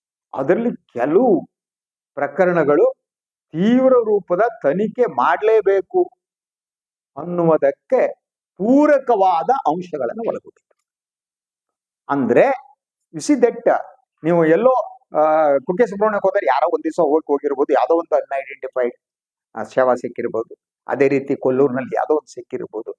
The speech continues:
ಅದಕ್ಕೊಂದು ಪ್ಯಾಟರ್ನ್ ಇರಲಿ. ಯಾವಾಗ ಅವುಗಳು ಸಂಬೋಧಿಸಿ. ಆದ್ರೆ ಧರ್ಮಸ್ಥಳದ ಏನು ಬ-, ಬೆಳ್ತಂಗಡಿ, ಆ, ಯು ಡಿ ಆರ್ ಪ್ರಕರಣದಲ್ಲಿ ಒಂದು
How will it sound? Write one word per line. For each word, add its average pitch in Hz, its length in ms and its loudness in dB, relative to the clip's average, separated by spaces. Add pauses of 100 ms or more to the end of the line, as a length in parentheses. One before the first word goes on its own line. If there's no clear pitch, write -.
(180)
ಅದಕ್ಕೊಂದು - 420 -2
ಪ್ಯಾಟರ್ನ್ 190 580 -10
ಇರಲಿ. - 300 -20 (920)
ಯಾವಾಗ 240 420 4
ಅವುಗಳು 196 320 2
ಸಂಬೋಧಿಸಿ. 170 640 -4 (140)
ಆದ್ರೆ 220 600 0 (400)
ಧರ್ಮಸ್ಥಳದ 247 840 0
ಏನು 170 160 0
ಬ-, 123 180 2
ಬೆಳ್ತಂಗಡಿ, 208 580 2 (580)
ಆ, 139 140 -4
ಯು 135 220 2
ಡಿ 185 100 4
ಆರ್ 170 200 2
ಪ್ರಕರಣದಲ್ಲಿ 139 640 -4
ಒಂದು 151 160 -6